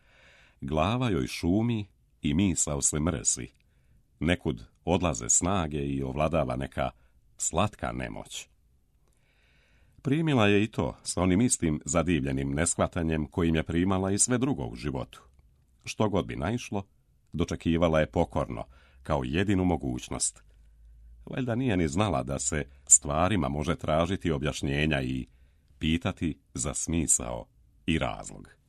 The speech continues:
Oba navoda ilustruju začudnu vjerodostojnost sa kojom desnica uobličuje prizore umiranja, u dosadašnjoj kritici vezivane najčešće uz pojam naturalizma.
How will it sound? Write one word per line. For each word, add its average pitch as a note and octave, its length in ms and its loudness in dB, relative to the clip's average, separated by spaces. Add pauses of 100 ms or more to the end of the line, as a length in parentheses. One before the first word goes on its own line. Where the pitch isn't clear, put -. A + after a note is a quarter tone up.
(720)
Oba C3+ 200 2
navoda F#2+ 480 0
ilustruju F2+ 720 4
začudnu E2 600 0
vjerodostojnost D#2 1120 0
sa - 180 -6
kojom D2+ 280 -2
desnica E2+ 440 0
uobličuje D#2+ 680 2
prizore D2+ 540 0
umiranja, B1+ 520 0 (240)
u D#2 260 -4
dosadašnjoj D#2+ 640 -2
kritici E2 540 -2
vezivane C#2+ 720 0
najčešće F#2+ 560 -2
uz F#2+ 120 -2
pojam C#2+ 460 -2
naturalizma. C#2+ 760 -2